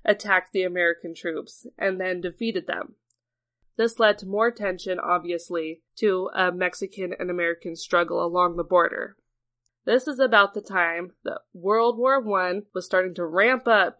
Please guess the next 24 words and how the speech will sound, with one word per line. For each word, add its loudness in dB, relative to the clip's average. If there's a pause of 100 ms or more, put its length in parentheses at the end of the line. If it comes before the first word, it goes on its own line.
in -4
Europe, 0 (280)
and 4
it 10
was 4
making 0
President 2
Woodrow 4
Wilson 0 (180)
nervous 4
that 4
America 4
might 0
soon 0
have -4
to -10
join -2
the -8
fight. 0 (480)
Wilson's 6
General 4
Pershing 0
wasn't 2
making -6